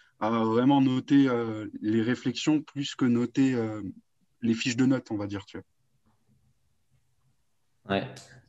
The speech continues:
Speaker 1: Et tu prends les réflexions des autres pour les noter sur un, comment t'appelles ça ? Une fiche de notes, ouais. Une fiche
Speaker 2: Ouais,
Speaker 1: de
Speaker 2: un petit carnet,
Speaker 1: lecture,
Speaker 2: ouais.
Speaker 1: fiche de lecture, voilà.
Speaker 2: Ouais.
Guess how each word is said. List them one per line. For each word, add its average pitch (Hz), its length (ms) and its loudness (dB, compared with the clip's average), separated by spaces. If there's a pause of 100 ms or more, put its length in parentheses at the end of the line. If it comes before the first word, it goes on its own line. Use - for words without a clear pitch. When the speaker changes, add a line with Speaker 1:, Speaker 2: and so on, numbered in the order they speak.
(100)
Speaker 1:
Et 98 640 -4 (220)
tu 113 180 -6
prends 151 220 2
les 143 80 4
réflexions 135 560 0
des 127 220 2
autres - 420 -2
pour 117 160 -4
les 113 100 2
noter 127 320 2
sur 107 260 -6
un, 98 220 -6 (960)
comment 101 200 -4
t'appelles - 260 -6
ça ? 101 220 -8 (600)
Une - 140 -12
fiche 101 200 -4
de 110 80 2
notes, 180 260 2
ouais. 156 160 -2 (180)
Une 95 100 -4
fiche 143 180 -4
Speaker 2:
Ouais, 190 60 2
Speaker 1:
de 185 40 2
Speaker 2:
un 107 240 4
petit 104 140 -4
carnet, 123 240 4
Speaker 1:
lecture, 190 340 2
Speaker 2:
ouais. - 60 -20
Speaker 1:
fiche 143 180 0
de 143 80 6
lecture, 143 380 2
voilà. 123 280 0 (380)
Speaker 2:
Ouais. 120 160 -2